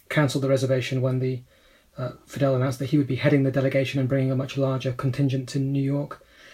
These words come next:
And then basically no hotel would, would accommodate them. And it took the,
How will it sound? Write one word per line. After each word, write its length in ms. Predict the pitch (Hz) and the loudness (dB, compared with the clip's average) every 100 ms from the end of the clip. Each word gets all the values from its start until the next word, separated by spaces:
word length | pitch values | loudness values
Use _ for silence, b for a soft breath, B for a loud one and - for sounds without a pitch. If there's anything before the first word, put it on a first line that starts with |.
| B B B | B B B
And 80 | 175 | 4
then 120 | 185 | 6
basically 420 | 208 208 - 131 131 | 6 4 2 2 4
no 220 | 156 139 | 4 4
hotel 400 | 139 135 135 131 | 2 2 2 2
would, 260 | 123 - 139 | 0 -4 -4
would 160 | 131 | -4
accommodate 520 | 139 139 - 170 127 - | -4 -2 2 2 2 -4
them. 300 | 127 123 - | -8 -8 -4
And 200 | 147 147 | 0 0
it 100 | 151 | 0
took 220 | - - | -4 0
the, 260 | 156 131 | 2 2